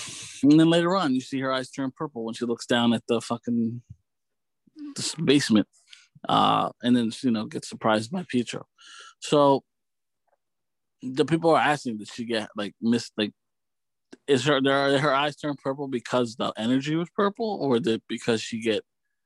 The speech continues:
spellbound, just like, um, Wanda, looked like Wanda did? Um, so I don't know. I don't know. I guess we have to see and find out for next week. But yeah, w-, this is, this is the beginning of, uh, Photon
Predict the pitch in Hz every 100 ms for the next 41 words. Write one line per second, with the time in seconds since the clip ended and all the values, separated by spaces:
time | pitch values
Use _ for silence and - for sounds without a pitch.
0 | _ _ _ - - _ _ _ _ -
1 | - 147 131 113 101 101 113 - 110 107
2 | - 101 104 - - _ _ _ _ _
3 | _ 98 123 123 127 131 123 113 117 113
4 | 107 - - _ _ - - - - -
5 | - - 123 - - 131 _ _ _ _
6 | _ - 143 190 165 - _ 113 139 120
7 | 120 139 123 113 - - 113 - 117 107
8 | - - - - - - _ - 117 120
9 | 127 - 208 - 131 123 135 156 120 -
10 | 143 - _ 139 147 147 135 - _ 131
11 | 135 131 131 131 123 123 120 117 117 110
12 | 110 107 - 110 - 113 113 113 110